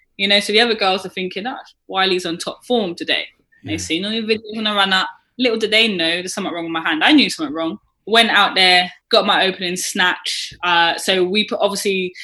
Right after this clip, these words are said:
Speaker 1: in Olympic lifting, you can play a little game. So everyone thought I was opening on seventy-five. I didn't. They went, did theirs. I just went above them, did eighty.
Speaker 2: Ah.
Speaker 1: Got one snatch in, done, you know, like,
Speaker 2: Yeah.
Speaker 1: didn't get no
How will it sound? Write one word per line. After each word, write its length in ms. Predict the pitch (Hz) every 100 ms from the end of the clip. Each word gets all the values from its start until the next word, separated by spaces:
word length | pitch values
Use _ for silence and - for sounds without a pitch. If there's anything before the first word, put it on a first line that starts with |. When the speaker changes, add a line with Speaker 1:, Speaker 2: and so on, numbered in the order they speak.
| - - -
Speaker 1:
in 160 | 185
Olympic 260 | 185 185 190
lifting, 220 | 180 190
you 60 | 180
can 160 | 180
play 260 | 175 185 175
a 40 | 170 - 170
little 160 | 170
game. 380 | - 175 175 180
So 380 | - 170 170 - -
everyone 240 | 190 190
thought 120 | 185 202
I 80 |
was 100 | 180 -
opening 280 | 180 180 175
on 80 | 175
seventy-five. 800 | 190 170 147 175 175 170 170 170 -
I 40 | 175
didn't. 460 | 185 185 180 170 _ -
They 220 | 190 185
went, 260 | 185 170 -
did 120 | 170
theirs. 320 | 175 170 170
I 40 | -
just 160 | 151
went 140 | 175 165
above 280 | 165 190 185
them, 300 | 190 185 190 -
did 100 | 180
eighty. 480 | 180 180 - 349 -
Speaker 2:
Ah. 420 | 107 107 104 98 98 _ _ - _ _ -
Speaker 1:
Got 140 | 175
one 180 | 202 196
snatch 400 | 196 208 180 -
in, 220 | 185 180 175
done, 300 | 170 165 160 _
you 100 | 170
know, 320 | 165 175 185 208
like, 240 | 180 160 156
Speaker 2:
Yeah. 40 | -
Speaker 1:
didn't 160 | 185
get 140 | 180
no 60 | 180